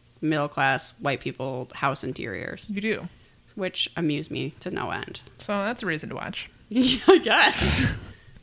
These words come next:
Speaker 2: <laughs> If you're
Speaker 1: Uh,
Speaker 2: Liz, I guess.
Speaker 1: if you're me, and you can go like, "Oh, yeah, I remember when people's houses looked like that." Just kinda
Speaker 2: Yeah.
Speaker 1: nod to yourself as you drink your Fruitopia. <laughs> Um, or, no,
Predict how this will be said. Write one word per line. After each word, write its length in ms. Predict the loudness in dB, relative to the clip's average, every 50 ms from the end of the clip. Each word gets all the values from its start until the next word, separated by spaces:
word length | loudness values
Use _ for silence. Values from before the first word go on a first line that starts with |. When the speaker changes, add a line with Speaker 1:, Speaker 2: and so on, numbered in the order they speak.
| _ 2
Speaker 2:
<laughs> 0 |
If 1000 | 4 4 2 2 -4 -16 -20 -20 -20 -16 -12 -8 -2 2 4 4 6 6 6 6 6
you're 100 | 6 6
Speaker 1:
Uh, 240 | 6 6 6 6
Speaker 2:
Liz, 180 | 6 6 6 6
I 100 | 4 6
guess. 280 | 6 6 6 6 6 6
Speaker 1:
if 140 | 6 6
you're 140 | 8 6 6
me, 400 | 6 4 4 4 4 4 4 4 4
and 120 | 4 4
you 140 | 2 2 2
can 140 | 2 2 0 2 2
go 140 | 2 2
like, 200 | 2 2 2 0
"Oh, 120 | 0 -2 0
yeah, 300 | 0 0 0 0 0 0
I 120 | 0 2 2
remember 300 | 2 2 2 2 2 0
when 80 | 0
people's 280 | 2 2 2 2 2 2
houses 300 | 2 2 2 2 0 -2
looked 180 | -2 -4 -4
like 140 | -4 -4 -2 0
that." 220 | 0 0 0 -2
Just 140 | -2 -2 0
kinda 180 | 2 2 2
Speaker 2:
Yeah. 60 | 4 4
Speaker 1:
nod 300 | 6 6 4 4 0 0
to 60 | -2
yourself 520 | -2 -2 -2 -2 -2 0 0 -2 -2 -4
as 120 | -8 -6 -6
you 100 | -6 -4
drink 260 | -2 -2 -4 -2 -2
your 100 | -4 -6
Fruitopia. 800 | -4 -2 -2 -2 0 0 -2 -2 0 0 0 0 0 0 -2 -4 -10 -10 -6
<laughs> 180 | -4 -4 -4 -4 -6 -12 -18 -20 -12 _ 2
Um, 540 | 2 4 4 4 4 2 0 0 -2 -4 -8 -10 _ -6 0
or, 500 | 2 4 4 6 6 4 4 2 0 -6 _ -10
no, 480 | -8 -4 -4 -2 -2 -2 -4 -6 -10